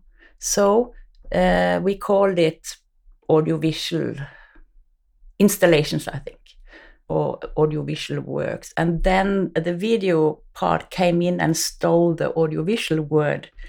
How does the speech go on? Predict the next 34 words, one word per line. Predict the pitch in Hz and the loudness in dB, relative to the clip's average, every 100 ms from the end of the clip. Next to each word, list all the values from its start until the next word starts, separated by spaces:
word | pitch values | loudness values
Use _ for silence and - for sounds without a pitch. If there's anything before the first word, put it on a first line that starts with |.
| - - - - - | -20 -20 -20 -20 -10
So | - - | -2 2
when | 208 214 220 202 | 4 4 2 4
the | 208 185 | 4 4
sound | - - 247 285 330 | 2 -2 0 2 2
art | 170 147 - | 0 -4 -4
come | 170 165 | 0 2
in, | 160 | 2
or | 156 156 | 2 0
the, | 156 156 - - | 0 0 -2 -4
the | 160 | -2
term | 165 - 190 180 139 139 | 0 4 6 6 4 -2
sound | - 175 165 170 | -4 -2 0 -2
art, | 147 - - | -4 -8 -4
I | 190 | -2
was | 208 - | -2 -4
very | 214 185 | -4 -4
happy | 151 - - - | -6 -4 -4 -4
because | - - 165 | -6 -6 -2
suddenly | 185 185 | 0 0
I | 156 | 0
had | 147 170 | 0 0
a, | 170 160 - | 0 -2 -10
a | |
place | - - 196 170 - | -14 -2 0 0 -6
to | - 160 131 135 - | -8 -8 -8 -12 -14
place | - 175 180 - | -2 2 2 2
myself, | 143 135 - - 151 - | 0 -6 -8 -10 -10 -6
and | 165 | -4
I | |
thought | 170 180 | -4 -6
that | 175 160 | -8 -8
was | 156 - | -8 -4
really | 170 160 | -4 -4
nice. | 151 - - - - | -6 -8 -10 -12 -12